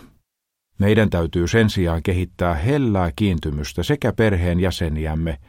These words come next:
että kristittyjä veljiämme ja sisariamme kohtaan. Roomalaiskirjeen kahdennentoista luvun jakeessa kymmenen sanotaan, "Osoittakaa veljellistä rakkautta toisianne kohtaan hellää kiintymystä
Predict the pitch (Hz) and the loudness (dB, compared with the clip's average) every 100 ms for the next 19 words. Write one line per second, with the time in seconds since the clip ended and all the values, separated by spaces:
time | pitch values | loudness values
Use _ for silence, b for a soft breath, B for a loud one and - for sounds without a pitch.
0 | b b 147 139 90 - 92 - - - | b b -2 -2 -4 -2 -2 -2 -8 -6
1 | 80 76 85 73 67 65 73 82 78 104 | -4 -2 -4 -4 -6 -8 -8 -6 -4 -4
2 | - 85 87 95 104 - 98 - - - | -4 -4 -2 -2 -2 -4 -6 -10 -16 -16
3 | - _ _ _ _ _ _ _ _ _ | -18 _ _ _ _ _ _ _ _ _
4 | _ _ _ _ _ - 104 107 87 85 | _ _ _ _ _ 0 4 6 4 2
5 | - 101 95 90 110 104 95 82 78 78 | 2 2 4 4 4 4 2 2 -2 -2
6 | 95 101 90 85 80 - 87 98 113 101 | 0 2 2 0 -2 -2 -4 -2 0 0
7 | 95 95 127 120 78 - 73 71 67 _ | 0 0 0 -2 -2 -4 -6 -8 -12 _
8 | _ _ _ _ _ _ _ _ _ 160 | _ _ _ _ _ _ _ _ _ -2
9 | 170 117 85 85 - 87 85 101 87 78 | 2 0 0 -4 -2 0 2 2 0 -2
10 | 80 - 90 87 - 73 67 82 90 78 | -4 -2 0 -2 -4 -6 -4 -2 -2 -2
11 | 85 71 76 69 87 69 - 76 71 67 | -4 -6 -6 -4 -4 -4 -8 -6 -6 -4
12 | 127 135 113 98 85 78 98 82 71 71 | -2 0 0 0 -2 -2 -2 -2 -4 -6
13 | 73 - | -8 -8